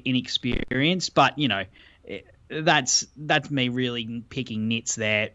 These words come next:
Particularly, I think the ending was really well done, and M J F, just the way he, they, he incorporated Julia Hart into it.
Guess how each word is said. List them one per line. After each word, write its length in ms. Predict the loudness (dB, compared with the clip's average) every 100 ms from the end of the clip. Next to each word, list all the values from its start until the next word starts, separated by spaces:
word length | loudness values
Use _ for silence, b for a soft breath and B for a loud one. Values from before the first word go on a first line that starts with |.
| -4
Particularly, 540 | 2 4 4 6 4
I 60 | 2
think 160 | -2
the 140 | -6 -2
ending 440 | 2 2 2 0
was 160 | -2 -2
really 380 | 2 4 4 4
well 180 | 2
done, 280 | 2 2 2
and 100 | 2 4
M 200 | 6 8
J 220 | 6 4
F, 200 | 0 -2
just 220 | -4 -2
the 80 | 2
way 280 | 4 6 4
he, 240 | 2 -2 b b b -6
they, 300 | 0 2 0
he 160 | -2 -4
incorporated 600 | -2 -4 -4 -2 -2 -4
Julia 380 | -2 0 0 0
Hart 340 | 2 2 2
into 380 | 0 0 4 6
it. 200 | 6